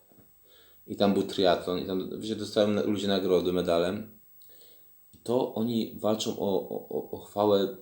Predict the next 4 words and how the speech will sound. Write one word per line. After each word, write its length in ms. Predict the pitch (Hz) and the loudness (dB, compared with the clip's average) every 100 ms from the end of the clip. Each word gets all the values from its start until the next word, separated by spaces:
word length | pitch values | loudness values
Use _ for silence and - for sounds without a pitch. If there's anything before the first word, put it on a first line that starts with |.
| - | -10
przemijającą, 1080 | - 95 98 95 92 95 90 90 87 82 - | -6 -4 -2 0 2 2 0 -2 -6 -10 -10
doczesną 640 | - 92 - 92 - 87 85 | -8 -6 -4 -4 -6 -12 -12
chwałę, 300 | - - - - - - | -10 -8 -8 -12 -20 -12
ludzką. 640 | 101 98 - - 85 90 | -8 -8 -8 -12 -14 -16